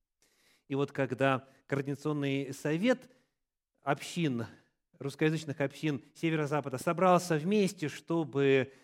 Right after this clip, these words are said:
подвести такие быстрые итоги совершившегося мероприятия, на этой короткой встрече вот так вот случилось в тот раз, а это было не похоже на, а, ф-,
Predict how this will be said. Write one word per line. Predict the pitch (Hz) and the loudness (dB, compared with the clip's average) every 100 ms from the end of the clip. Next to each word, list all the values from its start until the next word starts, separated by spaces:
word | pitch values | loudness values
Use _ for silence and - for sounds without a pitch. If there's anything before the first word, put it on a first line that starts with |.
| - | -8
подвести | 165 180 180 | -2 -2 -2
такие | 190 - 180 | -4 -4 -4
быстрые | 170 175 - 156 143 143 156 | -2 -4 -2 0 2 2 0
итоги | 160 - 262 220 175 147 120 - _ _ | -4 -2 0 0 2 2 2 -4 _ _
совершившегося | - 175 160 165 185 175 - 143 139 143 131 - _ - | -6 0 0 0 -2 -4 -4 -6 -2 -2 -2 -6 _ -8
мероприятия, | 156 156 160 165 170 165 165 143 127 107 - _ _ _ _ _ | -4 -2 -2 0 2 2 0 0 0 -2 -12 _ _ _ _ _
на | 151 151 165 175 160 - _ _ _ | -8 -2 2 2 2 -2 _ _ _
этой | 190 202 202 - 175 160 - | 2 2 2 0 0 0 0
короткой | 180 190 185 170 | 2 4 2 -2
встрече | 160 - - 226 247 - 190 170 175 - - | -4 -6 -8 -4 -4 0 2 2 0 -16 -6
вот | 175 | 2
так | 202 180 | 2 2
вот | - | -4
случилось | - 185 202 - 190 143 127 | -8 -6 -6 0 2 2 -2
в | - | -6
тот | - 151 - | -2 0 2
раз, | 202 277 277 - - _ _ _ _ | 4 4 4 0 -14 _ _ _ _
а | 143 | -4
это | 160 | -2
было | 165 147 | 0 -2
не | 147 | -4
похоже | 156 - 147 120 123 | -6 -6 -4 -4 -4
на, | 117 113 107 107 | -2 -2 -2 -4
а, | 110 | -8
ф-, | 107 | -12